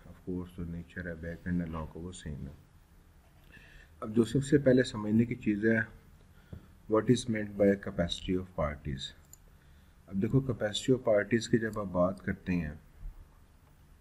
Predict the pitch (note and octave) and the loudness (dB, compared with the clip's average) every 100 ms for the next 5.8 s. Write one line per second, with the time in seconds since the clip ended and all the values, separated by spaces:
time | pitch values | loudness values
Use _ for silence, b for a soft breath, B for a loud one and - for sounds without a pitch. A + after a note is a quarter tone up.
0 | - _ - b b b b b b b | -20 _ -20 b b b b b b b
1 | - - B2 A#2 A#2+ A#2 A#2 - A2 - | -16 0 0 2 0 2 0 4 4 2
2 | - G#2+ F2 - - - G2 A2 - B2+ | -2 -2 -2 -8 -20 -14 -6 -6 -2 0
3 | A#2 A2+ F2+ E2+ E2+ F2+ - F2 D2+ E2+ | 2 4 4 2 0 -10 -6 -6 -6 -8
4 | G2 G#2 A2+ A2+ A2+ A2 G2 - G#2 G2 | -10 -2 0 2 0 -4 -10 -8 -6 -4
5 | E2+ - F#2 D2+ - C#2 C#2 | -6 -4 -4 -4 -8 -10 -10